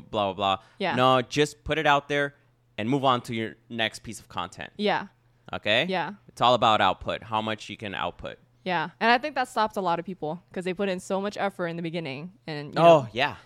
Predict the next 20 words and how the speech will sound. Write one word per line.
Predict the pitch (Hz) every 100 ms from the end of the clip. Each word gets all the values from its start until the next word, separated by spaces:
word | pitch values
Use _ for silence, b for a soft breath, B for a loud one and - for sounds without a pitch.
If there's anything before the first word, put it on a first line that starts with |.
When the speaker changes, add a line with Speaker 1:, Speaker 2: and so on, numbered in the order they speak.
| _
Speaker 2:
they | 196
think | 208 233
their | 208
video | 202 190 190
is |
great. | 208 269 -
And | 302
it | 359
might | 349 359 -
be. | 254 180 -
It | 330
might | 339 311 359
be | 359
the | 359 339
greatest | 294 311 262
video. | 269 302 208 170
But | 220 214
in | 277
the | 302
beginning, | 277 262 277 320 320 - 80